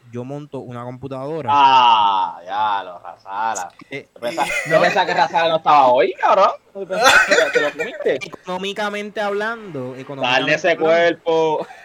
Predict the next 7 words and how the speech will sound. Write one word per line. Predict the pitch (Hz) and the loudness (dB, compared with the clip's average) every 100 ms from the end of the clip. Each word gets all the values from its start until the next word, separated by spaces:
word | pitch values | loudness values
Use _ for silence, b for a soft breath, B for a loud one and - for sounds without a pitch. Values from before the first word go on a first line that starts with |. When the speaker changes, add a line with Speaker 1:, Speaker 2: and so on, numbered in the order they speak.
| - | -20
Speaker 1:
<laughs> | - - - 208 - 233 - 196 - 202 _ - | -18 -18 -16 -14 -10 -8 -8 -10 -10 -18 _ -12
Pero | 185 190 | -6 -6
económicamente | 190 185 165 160 175 180 180 190 | -6 -6 -8 -8 -8 -10 -8 -6
hablando, | 190 226 214 139 | -6 -6 -8 -10
hace | 131 147 | -10 -12
sentido | 170 170 196 233 165 135 | -12 -14 -12 -8 -8 -8
porque | 139 135 135 139 131 127 123 117 | -12 -14 -12 -10 -8 -8 -10 -12